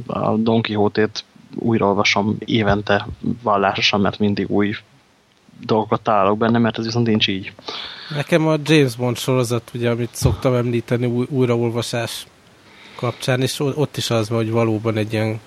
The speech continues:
Speaker 2: komfortérzet, hogy, hogy tudom, hogy, hogy mi jön ki belőle, abszolút nincsenek rejtett mélységei <laughs> szintén ennek a sorozatnak, de, de néha meg ez kell, és akkor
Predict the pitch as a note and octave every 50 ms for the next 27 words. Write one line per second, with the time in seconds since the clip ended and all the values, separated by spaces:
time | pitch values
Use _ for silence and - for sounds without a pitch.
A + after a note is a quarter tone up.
0 | - - - - - - - C#3 C3 A#2 A2 - - A#2 A2+ - - A#2+ A2 A2
1 | G#2 - A#2 A2+ - - - A2+ G#2+ - B2+ A2+ - - C3 B2 A2+ A2 G#2 G2+
2 | G#2 G#2+ G#2 G#2+ G2+ G#2 - - G#2+ - A#2+ A2 G#2+ A2+ A#2+ A2+ A#2 A#2 A#2 A#2
3 | A#2+ A#2+ A2+ A2 - - A#2+ A2+ A#2 A2 A2 A2 A2 A2 A2 A2 A2 G#2+ - -
4 | - A#2+ A2+ A2 - - - - - - - - - - B2+ B2 - - B2 A#2
5 | A2+ G#2+ - A2 A#2 A2 A2 - - A2 - - A2 A2 G#2+ G2+ - - A2+ A2
6 | G#2 A2+ G#2+ A2 A2+ A2+ - - - - C3+ A2+ - - B2+ A#2+ A#2 A2+ A2 A2
7 | A2 G#2+ - - A#2+ - - B2 A2+ A#2+ A#2 G#2+ A#2+ A#2 - - B2 B2 A#2+ A2+
8 | A#2 A#2+ A#2+ A#2+ - - - - - - - - - - - - - C3 C3 B2+
9 | A2+ G2+ G#2 G#2+ A2+ A2 G#2+ G#2+ - G#2+ G2 - - - A#2+ A2 G#2+ A#2 - -
10 | B2 - - B2+ B2 A#2+ A#2 B2+